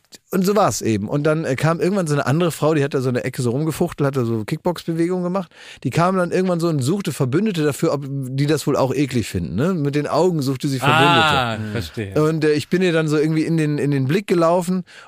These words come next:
Speaker 1: und ich hatte also Kopfhörer da drin und so. Und dann hat sie aber gesagt, ja, hier, wie,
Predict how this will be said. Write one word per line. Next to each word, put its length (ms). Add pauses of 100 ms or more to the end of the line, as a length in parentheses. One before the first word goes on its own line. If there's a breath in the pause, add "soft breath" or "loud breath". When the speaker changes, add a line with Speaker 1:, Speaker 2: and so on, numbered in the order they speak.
(100)
Speaker 1:
und 160
ich 80
hatte 140
also 180
Kopfhörer 400
da 100
drin 220
und 100
so. 140
Und 80
dann 100
hat 140
sie 80
aber 120
gesagt, 320
ja, 280
hier, 340
wie, 160